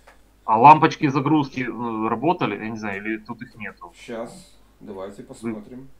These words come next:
Speaker 1: вы, вы видели? Ну,
Speaker 2: Да, да, вот смотрите. Во, вот так. О! О, кстати, так, без подсветки, кстати,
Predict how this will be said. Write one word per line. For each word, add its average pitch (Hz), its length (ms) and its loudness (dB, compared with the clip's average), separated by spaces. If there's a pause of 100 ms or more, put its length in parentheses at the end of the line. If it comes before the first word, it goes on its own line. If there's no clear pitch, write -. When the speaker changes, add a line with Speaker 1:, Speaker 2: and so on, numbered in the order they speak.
(180)
Speaker 1:
вы, 117 160 -6
вы 113 200 -2
видели? 147 460 0
Ну, 98 320 -8
Speaker 2:
Да, 120 180 -8
да, 113 140 -14
вот 151 180 -8
смотрите. 120 460 -12
Во, 120 220 -4
вот 135 200 -6
так. - 200 -4
О! 160 320 2 (300)
О, 175 180 0
кстати, 220 360 -2
так, 208 320 0
без 180 340 -4
подсветки, 196 520 -2
кстати, 156 340 -2